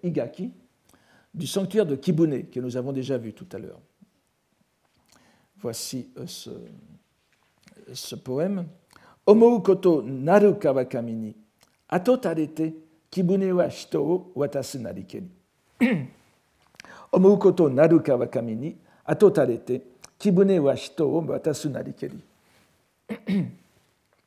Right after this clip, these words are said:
Nos pensées se réalisent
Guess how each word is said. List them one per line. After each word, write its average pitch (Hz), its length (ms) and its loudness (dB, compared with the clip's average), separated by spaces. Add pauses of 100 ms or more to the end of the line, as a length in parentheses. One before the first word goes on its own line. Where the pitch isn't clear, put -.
(760)
Nos 165 120 2
pensées 202 400 -2
se 165 160 -6
réalisent 127 720 -2